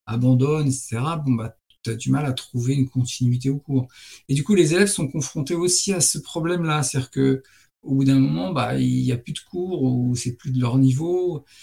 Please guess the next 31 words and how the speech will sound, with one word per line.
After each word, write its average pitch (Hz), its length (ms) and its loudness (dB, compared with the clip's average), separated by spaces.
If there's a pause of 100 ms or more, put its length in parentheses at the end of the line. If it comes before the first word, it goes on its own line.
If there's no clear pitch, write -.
(400)
et 131 140 -2
puis 131 200 -6
ils 131 40 2
se - 180 -4
retrouvent, 147 460 -4
bah, 117 440 -4
tout - 120 -10
seuls, 180 300 -4
quoi, 120 200 -2
à 113 480 -4
continuer 127 560 -2
à 110 240 -2
essayer 123 220 -4
d'apprendre, 120 480 0
euh, 104 240 -6 (260)
en 123 60 0
autonomie. 127 520 2 (460)
Et 135 80 2
comme 196 220 6
il 175 60 2
n'y 165 40 2
a 147 60 2
pas 156 220 2
un 139 100 6
pays, 175 500 2 (220)
euh, 131 180 2
où 135 160 2
on 135 100 4
peut 135 280 -2
pratiquer - 520 -4
l'arabe 113 300 0